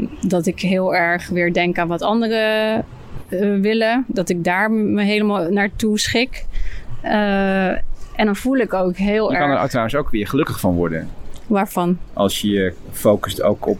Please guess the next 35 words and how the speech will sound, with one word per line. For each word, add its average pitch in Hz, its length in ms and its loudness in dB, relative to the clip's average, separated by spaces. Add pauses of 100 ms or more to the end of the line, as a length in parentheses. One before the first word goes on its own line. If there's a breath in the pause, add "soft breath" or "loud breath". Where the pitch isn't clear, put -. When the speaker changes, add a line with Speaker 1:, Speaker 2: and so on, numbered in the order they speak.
Speaker 2:
wat 113 160 -2
andere 131 220 2
mensen 98 320 0
nodig 87 320 -2
hebben. - 160 -10 (680 loud breath)
Speaker 1:
Ja, 302 540 0
maar 226 340 2
als 247 140 0
jij 233 380 2
jouzelf 208 580 2
in 196 160 0
acht - 420 -4
neemt, 175 600 0
eh, 175 480 2
zodat 190 260 -2
je 202 100 0
zelf, 202 300 0
jezelf 196 460 0
blijft 208 260 0
geven 196 280 0
wat 180 140 0
je 185 80 0
nodig 226 300 2
hebt, 320 340 -2
als 175 180 0
dat 170 180 -2
is, - 360 0
nou 175 140 0
ja, 180 100 0
dat 170 180 0
anderen 175 240 2
er 160 60 0
blij 175 160 2
van 220 120 -2
worden, 262 200 0